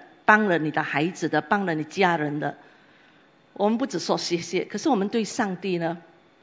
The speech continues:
我们说谢谢就够。所以今天晚上我要讲的这句，这个经-，呃，这个信息呢，是我自己本身的经历，所以，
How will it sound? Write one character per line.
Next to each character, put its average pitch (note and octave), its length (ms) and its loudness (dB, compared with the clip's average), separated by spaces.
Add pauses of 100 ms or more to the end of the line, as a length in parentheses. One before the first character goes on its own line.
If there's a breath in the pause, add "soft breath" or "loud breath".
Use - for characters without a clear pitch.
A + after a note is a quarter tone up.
(140)
我 D#3 80 -4
们 E3 100 -2
说 - 160 -4
谢 E3 220 -6
谢 D#3+ 220 -6
就 - 200 -8
够。 D3+ 300 -6 (1040 soft breath)
所 - 160 4
以 E4 60 8
今 F4 160 6
天 F#4 120 8
晚 F3+ 160 6
上 A3+ 220 6
我 E3 100 6
要 F#3+ 80 6
讲 E3 420 2
的 D#3+ 100 0
这 F3 160 -10
句， F#3+ 180 -6 (400 loud breath)
这 A#3+ 120 -6
个 G#3+ 100 6
经-， A#3 260 -2
呃， F#3+ 80 2
这 F#3 160 -4
个 G#3+ 240 4
信 F#3+ 300 0
息 F#3 160 -4
呢， F3 180 2
是 G#3+ 340 2 (320 loud breath)
我 - 80 0
自 C#4+ 200 2
己 G#3 100 4
本 D3+ 240 -2
身 G3 260 -2
的 E3+ 120 -2
经 G3+ 340 -4
历， E3 180 0 (560 soft breath)
所 - 220 2
以， F3 220 4